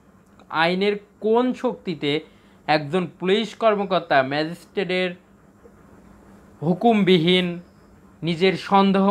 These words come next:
মাত্রই গ্রেপ্তার করতে পারেন, সেটা হলো চুয়ান্ন ধারা। তাহলে চুয়ান্ন ধারা আসলে পুলিশের সন্দেহ হলেই কি গ্রেপ্তার করতে পারবে?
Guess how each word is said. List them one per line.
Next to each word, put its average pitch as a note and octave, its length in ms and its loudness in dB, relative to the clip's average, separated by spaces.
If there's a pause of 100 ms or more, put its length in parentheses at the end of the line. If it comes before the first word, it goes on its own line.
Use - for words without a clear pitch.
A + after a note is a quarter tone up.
মাত্রই E3+ 420 -2
গ্রেপ্তার D3+ 360 -4
করতে C#3+ 240 -8
পারেন, C3 240 -6
সেটা D#3+ 220 -4
হলো D3 200 -2
চুয়ান্ন B2 240 -4 (100)
ধারা। G#2+ 160 -4 (520)
তাহলে C#3+ 200 -2 (120)
চুয়ান্ন A3 280 4 (120)
ধারা A3+ 200 8 (520)
আসলে G#3 220 -4 (140)
পুলিশের A3 420 -6
সন্দেহ F#3 320 2
হলেই G#3+ 200 4
কি A#3 140 0
গ্রেপ্তার G#3+ 340 0
করতে A#3 260 -2
পারবে? B3 240 4